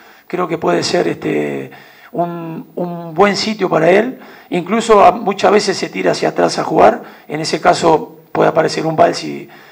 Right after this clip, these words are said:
eh, a espalda o puede aparecer hasta un Cachabue. Y lo que, no sé quién fue que me preguntó, también la idea era generar circuitos por dentro para, para dejar el carril por fuera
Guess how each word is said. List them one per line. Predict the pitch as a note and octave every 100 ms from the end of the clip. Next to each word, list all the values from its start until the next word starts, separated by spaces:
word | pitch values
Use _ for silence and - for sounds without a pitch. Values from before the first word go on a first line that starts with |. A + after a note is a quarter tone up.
| -
eh, | - - - - -
a |
espalda | - F#3+ G3 G3 F#3+
o | D3+
puede | D#3+
aparecer | D#3 D#3+ D#3 E3+
hasta | - -
un | -
Cachabue. | D#2 D#3+ - G3+ G#3 - - - - -
Y | E3
lo | E3+ F3
que, | E3+ E3 D#3+ D#3+
no | D#3+ D#3
sé | G3
quién | F#3+
fue | -
que | F3+
me | F3+
preguntó, | F3 G3 G3 A3 A#3 A#3 - _ - _ _ -
también | F3 F#3
la | F3+ E3+
idea | F3 E3+
era | E3+ D#3+ D3+ D3 -
generar | D#3 D#3 F3 F3+
circuitos | F3+ E3+ F#3+ F3
por | E3 E3
dentro | F#3+ F#3+ F#3+
para, | D#3+ D3 C#3+ C3+ - - -
para | - D#3
dejar | D#3+ - F#3
el | F#3
carril | - E3 F#3 F3+
por | E3 D#3+
fuera | F#3 F#3+ G3+